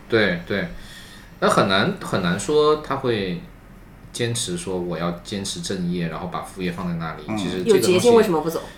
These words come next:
Speaker 1: 是非常挑战人性的。
Speaker 2: 是。
Speaker 1: 嗯，是非常挑战人性的。对。其实这个，这个东西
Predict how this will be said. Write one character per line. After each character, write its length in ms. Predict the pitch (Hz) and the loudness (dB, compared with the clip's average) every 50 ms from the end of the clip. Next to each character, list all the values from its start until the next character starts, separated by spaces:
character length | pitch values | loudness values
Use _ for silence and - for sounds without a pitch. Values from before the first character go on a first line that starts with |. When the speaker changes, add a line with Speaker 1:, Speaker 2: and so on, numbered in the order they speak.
| - | -14
Speaker 1:
是 280 | - - - 117 107 101 | -8 -2 0 2 2 2
非 80 | 139 123 | 2 0
常 120 | 120 117 | 0 0
挑 200 | 117 104 85 82 | -2 -2 -2 -2
战 160 | 95 104 98 | -2 -4 -4
人 180 | 90 85 82 85 | -4 -4 -6 -6
性 180 | - 101 92 | -6 -6 -8
的。 60 | 85 - | -8 -8
Speaker 2:
是。 280 | - - - - 127 113 | -6 -6 -2 0 2 2
Speaker 1:
嗯， 240 | 101 90 85 85 85 | 2 2 2 0 -2
是 80 | - | -4
非 40 | 107 | -6
常 100 | 104 101 | -6 -6
挑 120 | - - 82 | -6 -6 -6
战 120 | 80 82 | -6 -6
人 120 | 80 78 | -8 -10
性 200 | 82 - 90 87 82 | -10 -10 -10 -10 -10
的。 80 | - - - - - - | -10 -12 -18 -18 -14 -8
对。 240 | - 92 85 85 - - - - - - - - - | -4 -4 -4 -4 -6 -12 -16 -18 -18 -18 -16 -10 -2
其 120 | - 165 | 4 6
实 80 | 180 196 | 6 6
这 100 | 190 262 | 6 8
个， 120 | 233 165 | 6 6
这 120 | - - 233 | 6 6 6
个 80 | 196 | 4
东 140 | 170 151 156 | 4 4 2
西 360 | 160 143 127 110 101 101 101 | 0 0 0 0 0 -2 -4